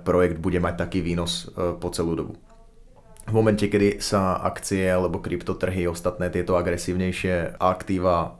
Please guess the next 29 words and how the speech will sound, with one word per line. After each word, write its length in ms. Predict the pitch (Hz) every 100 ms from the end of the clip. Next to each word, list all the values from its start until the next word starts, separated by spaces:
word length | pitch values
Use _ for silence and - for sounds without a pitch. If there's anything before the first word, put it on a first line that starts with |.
| -
e, 240 | 98 101
posunú 400 | - 92 - 95
smerom 320 | 90 92 92
hore, 300 | 90 87 95 92 - - - -
tak 120 | 104
samozrejme, 560 | - 104 92 95 92 90
e, 120 | 80 - - - - - 87 87
tie 160 | 107
výnosy 480 | 95 92 90 - 92
môžu 400 | 90 92 92 95
prečiť 480 | 87 90 - - - -
tie 80 | 92
z 60 | 87
Investownu, 560 | 92 87 98 104 117 117 - - - - -
ale 360 | 98 98 101 101
zase 280 | 90 95 101 92
je 20 |
tam 80 | 95
vždycky 300 | 92 90 -
to 120 | 90 92
riziko, 320 | 90 90 -
že 100 | 90 87
sa 80 | 95
to 160 | 80
otočí, 480 | 82 90 - 87 85
spomalí 640 | - - 92 90 87 85
alebo 480 | 82 82 82 85 82
dokonca 400 | - 85 90 85
spadne. 480 | 90 - 76 73